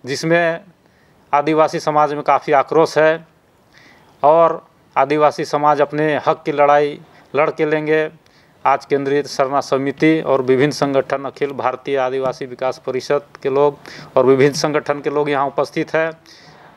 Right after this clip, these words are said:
आज आपके माध्यम से घोषणा करना चाहते हैं कि पन्द्रह अक्टूबर को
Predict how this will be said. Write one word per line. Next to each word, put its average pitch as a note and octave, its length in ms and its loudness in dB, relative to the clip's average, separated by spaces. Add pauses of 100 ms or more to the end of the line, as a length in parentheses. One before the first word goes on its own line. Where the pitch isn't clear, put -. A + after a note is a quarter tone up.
आज C3+ 160 0
आपके C#3 260 2
माध्यम D3 380 0
से - 140 -4
घोषणा B2+ 340 -2
करना D#3 280 -2
चाहते D3+ 380 0
हैं D#3+ 320 -4 (380)
कि C3 100 -6
पन्द्रह D#3 420 2
अक्टूबर D3+ 640 2
को C#3 340 -2